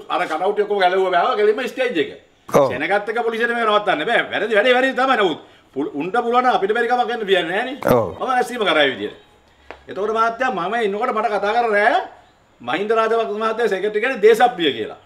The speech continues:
Speaker 2: ඔව්.
Speaker 1: එයා මට අදාළ කිව්වා "ඔබතුමාට දැන් ගත්තොත් ඔබතුමා මගේ අම්මා බත කාලා බණී" කිව්වා. ඊට පස්සේ ෆෝන් එක පොළවේ ගහනවා කිව්වා.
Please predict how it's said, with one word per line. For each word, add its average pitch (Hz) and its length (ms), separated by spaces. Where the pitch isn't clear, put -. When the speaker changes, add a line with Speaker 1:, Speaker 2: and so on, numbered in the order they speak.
Speaker 2:
ඔව්. 113 180
Speaker 1:
එයා 190 180
මට 226 160
අදාළ 208 240
කිව්වා 240 180
"ඔබතුමාට 202 460
දැන් 226 140
ගත්තොත් 208 460
ඔබතුමා 196 480
මගේ 190 240
අම්මා 202 220
බත 202 180
කාලා 226 200
බණී" 185 220
කිව්වා. 107 280
ඊට 147 120
පස්සේ 247 180
ෆෝන් 208 300
එක 254 120
පොළවේ 214 240
ගහනවා 185 320
කිව්වා. 104 260